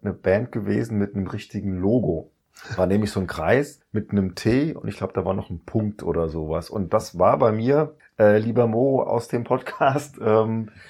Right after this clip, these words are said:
das war bei mir tatsächlich auch so, dass auf jedem Mäppchen,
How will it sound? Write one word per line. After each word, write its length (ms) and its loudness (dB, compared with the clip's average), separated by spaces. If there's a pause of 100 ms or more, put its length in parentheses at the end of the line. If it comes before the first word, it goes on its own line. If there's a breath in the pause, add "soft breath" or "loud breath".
(180 loud breath)
das 220 -2
war 100 8
bei 100 4
mir 200 0
tatsächlich 480 -2
auch 100 0
so, 160 -6
dass 160 -6
auf 160 -8
jedem 380 0
Mäppchen, 680 -2